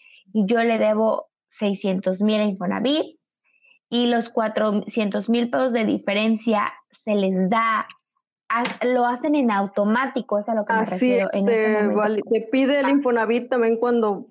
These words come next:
Speaker 2: solicita la documentación en regla de entre esos que ya te mencioné, les pide un estado de cuenta bancario, que es donde les va a depositar la cantidad restante al,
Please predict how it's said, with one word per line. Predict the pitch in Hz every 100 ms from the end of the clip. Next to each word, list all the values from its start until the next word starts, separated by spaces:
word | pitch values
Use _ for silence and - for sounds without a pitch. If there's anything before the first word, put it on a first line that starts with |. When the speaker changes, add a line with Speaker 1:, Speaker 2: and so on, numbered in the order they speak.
| _
Speaker 2:
solicita | - 233 208 208 214 240 262
la | 262
documentación | 240 220 214 196 190 202 220 220
en | 226
regla | 226 214 233 226 208 - -
de | 202
entre | 190 190 196
esos | 208 220
que | 220
ya | 214
te | 220
mencioné, | 233 233 233 220 233 294 - _ - - -
les | 214
pide | - 220
un | 226
estado | 220 220 214
de | 208
cuenta | 202 202 196 185
bancario, | 190 196 247 262 220
que | 202 202
es |
donde | 202 214 214
les | 208 190
va | 196
a |
depositar | 190 208 226 226 208 - 196 190
la | 208 202
cantidad | 208 196 185
restante | 175 208 - 190 190 190 202
al, | 190 175 160 143